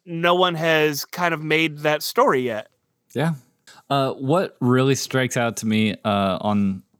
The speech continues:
Speaker 2: a lot of these songs is his doubling of his vocals.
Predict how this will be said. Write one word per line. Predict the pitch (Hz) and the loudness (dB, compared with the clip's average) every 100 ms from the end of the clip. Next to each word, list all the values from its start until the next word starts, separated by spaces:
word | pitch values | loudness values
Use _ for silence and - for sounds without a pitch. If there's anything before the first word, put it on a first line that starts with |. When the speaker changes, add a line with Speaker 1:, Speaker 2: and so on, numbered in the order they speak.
| _ - | _ -6
Speaker 2:
a | 120 | -2
lot | 110 110 | 0 0
of | |
these | 113 110 | -2 -2
songs | 120 107 107 104 - | 0 0 0 -4 -2
is | 110 107 104 95 | 0 2 0 -4
his | - - 120 120 120 113 - - - - _ _ _ _ _ _ _ 123 | -8 -4 -2 0 0 -2 -2 -4 -8 -12 _ _ _ _ _ _ _ -6
doubling | 110 117 117 113 | -2 0 0 0
of | 104 | 0
his | 95 85 | -4 -6
vocals. | - 82 - 95 - | -8 -8 -8 -10 -10